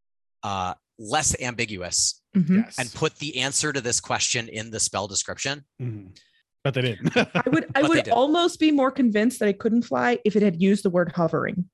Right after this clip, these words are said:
Speaker 2: 'cause that in
Speaker 3: Mm-hmm.
Speaker 2: my mind seems more like you have to hover, hover above some, something, or, like, hover just, like, a distance above the ground or
Speaker 1: Yeah.
Speaker 2: something. But the, the fact that they use floating, didn't specify how high it's floating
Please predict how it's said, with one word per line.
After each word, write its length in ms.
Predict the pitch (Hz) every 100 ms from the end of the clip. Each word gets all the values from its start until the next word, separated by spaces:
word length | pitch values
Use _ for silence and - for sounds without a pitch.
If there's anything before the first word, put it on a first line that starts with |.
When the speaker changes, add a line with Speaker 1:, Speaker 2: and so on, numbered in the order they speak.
| -
Speaker 2:
'cause 140 | 196
that 220 | 202 208
in 60 | 202
Speaker 3:
Mm-hmm. 40 |
Speaker 2:
my 160 | 190 196
mind 400 | 190 175 170 170
seems 360 | - 165 160 185
more 220 | 160 156
like 420 | 151 147 147 - _ _ _ _ _ _ _
you 100 | 190
have 180 | 196 175
to 120 | -
hover, 400 | 180 190 170 175
hover 300 | 175 208 190 185
above 400 | 151 170 165 151
some, 460 | - 165 151 165 - _ -
something, 500 | - 147 151 151 180
or, 100 | 156
like, 240 | 143 143 -
hover 460 | 170 160 151 147 _
just, 240 | - 165 156
like, 100 | 165
a 100 | 156
distance 500 | 180 185 175 160 165
above 360 | 156 147 156 - -
the 80 | 165
ground 300 | 160 143 120
or 20 | 117
Speaker 1:
Yeah. 160 | 107
Speaker 2:
something. 320 | 98 95 107 - - - -
But 120 | 226
the, 160 | 233 190 -
the 100 | 202
fact 260 | 254 262 359
that 60 |
they 80 | 285
use 220 | 254 247
floating, 580 | - 233 220 180 156 202 _ _ _ _ _ _ 165
didn't 280 | 240 262 294
specify 680 | - 247 262 240 175 160 170
how 220 | 160 160
high 260 | 180 175
it's 200 | 175 170
floating 500 | - 160 151 151 160